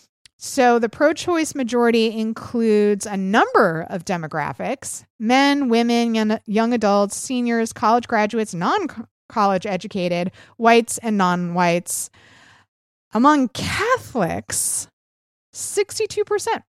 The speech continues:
believe Roe should be upheld, despite what the church would have you believe. <laughs> So,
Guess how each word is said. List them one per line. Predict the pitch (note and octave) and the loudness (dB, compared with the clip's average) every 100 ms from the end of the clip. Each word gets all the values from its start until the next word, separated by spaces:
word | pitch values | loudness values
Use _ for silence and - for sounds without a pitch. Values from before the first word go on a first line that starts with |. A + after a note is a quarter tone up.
| - | -6
believe | B3 A#3 G#3+ | -2 -2 0
Roe | A3 A3 | 0 0
should | A3 G#3+ | -2 -4
be | A3 | -4
upheld, | A#3 D4 A#3 E3+ G#3+ - _ _ F3 | -4 -2 -4 -4 -12 -20 _ _ -6
despite | G#3+ G#3+ - A#4+ A#4+ | -4 -4 2 4 4
what | - G4+ | 0 0
the | B4 | 2
church | - C#5 - F#4 | 6 4 4 2
would | F4 | 4
have | D4+ | 4
you | B3+ A#3+ | 2 0
believe. | B3 A3+ - - B3 - | 2 2 0 0 -2 -2
<laughs> | - _ _ - - - - - - | -20 _ _ -20 -20 -20 -20 -20 -18
So, | - D#4+ D4+ D4+ D4+ D4+ D4 C#4+ | -6 2 4 6 6 6 2 -2